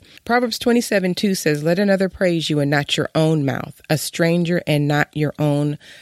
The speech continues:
lips." Being on the other end of self-promotion gives us a clear view of just how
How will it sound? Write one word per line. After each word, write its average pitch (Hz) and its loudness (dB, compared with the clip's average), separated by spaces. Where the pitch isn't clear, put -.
lips." - -6
Being 226 2
on 262 2
the 233 0
other 190 2
end 180 2
of 160 -2
self-promotion 160 0
gives 180 0
us 151 0
a 156 -2
clear 180 -2
view 170 0
of 143 -2
just 170 -2
how - -4